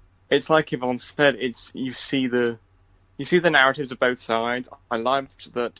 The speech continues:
Iron Man and <clears throat> Iron Man's side was affected by, obviously, his anxiety, and that was shown even more so with the mother approaching him, and he thought she was going to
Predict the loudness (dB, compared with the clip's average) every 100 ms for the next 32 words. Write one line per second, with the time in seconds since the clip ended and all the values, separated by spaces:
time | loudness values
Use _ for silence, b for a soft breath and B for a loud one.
0 | -6 -2 -2 -2 -6 -10 -8 -8 -8 -12
1 | _ _ _ -12 -10 -10 -14 B B _
2 | _ _ _ _ _ 2 2 -2 -2 -2
3 | -2 -4 -10 -8 -6 -6 -8 -12 -14 _
4 | _ _ -6 -4 -4 -10 -10 -4 -2 -2
5 | -4 -10 _ _ _ _ _ -12 -8 -6
6 | -4 -2 0 -2 -2 0 2 0 0 -2
7 | -2 -4 -8 -6 -6 -4 -8 -12 -16 -18
8 | _ _ _ _ -6 -4 -4 -2 -2 -4
9 | -4 2 2 0 -4 -2 -4 -8 -8 -6
10 | -4 -6 -6 -8 -6 -10 -8 -10 -12 _
11 | _ _ -18 -16 -12 -8 -10 -10 -16 -4
12 | 0 0 -2 -8 -8 -8